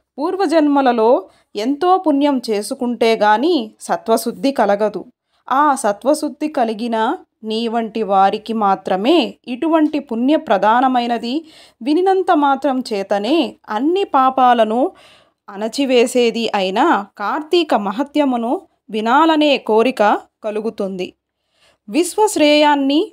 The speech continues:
దృష్టిలో ఉంచుకుని నీ వడిగిన సంగతులను చెబుతాను, విను. ఓ విదేహ,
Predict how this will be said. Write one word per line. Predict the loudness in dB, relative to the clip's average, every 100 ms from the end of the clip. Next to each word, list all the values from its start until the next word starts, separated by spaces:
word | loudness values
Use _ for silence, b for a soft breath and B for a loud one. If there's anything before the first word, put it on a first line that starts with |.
| -10
దృష్టిలో | -8 -8 -4 0 4 4
ఉంచుకుని | 0 -6 -8 -6 -4 -4 -6 -10 _ _ -4
నీ | 0 0
వడిగిన | 2 2 2 2 2 2 -2
సంగతులను | -4 -2 0 0 2 0 0 -2 -4 _ -10
చెబుతాను, | -8 -6 -2 0 -2 -8 _
విను. | -10 -8 -6 -10 -18 _ _ _ _ _ -2
ఓ | 2 4
విదేహ, | 2 -4 0 2 2 0 -2